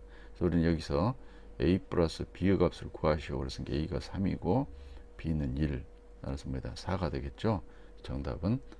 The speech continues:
일 번이 되겠습니다. 자, 오백구십이 번입니다. 원위유점 마이너스 이, 아, 삼에서 이 접선의 방정식 이렇게 될 때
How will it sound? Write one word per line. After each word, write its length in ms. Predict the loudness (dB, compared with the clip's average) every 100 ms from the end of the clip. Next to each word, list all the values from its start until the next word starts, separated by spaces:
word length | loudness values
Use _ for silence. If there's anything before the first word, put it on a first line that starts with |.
| -8
일 220 | 0 2 4
번이 320 | 2 0 -2
되겠습니다. 760 | -6 -6 -6 -6 -2 0 0 -2 -14 -18 -16 -16 -14 -16 _ _ _ -20 -20 -18 -18 -18 -16 -8 8
자, 240 | 8 8 4 2
오백구십이 680 | 6 8 6 2 6 8
번입니다. 600 | 8 8 6 4 2 0 -4 -14 -14 -10 0
원위유점 720 | 10 12 12 12 12 10 8 10
마이너스 500 | 8 8 6 4 0
이, 80 | 0 4 4 6 2 0 -6 -6 0
아, 160 | 0
삼에서 540 | 0 2 2 4 4 2
이 80 | 2
접선의 440 | -2 4 4 6
방정식 520 | 4 4 2 0 2
이렇게 160 | 2 2
될 180 | 0 0
때 260 | 0 0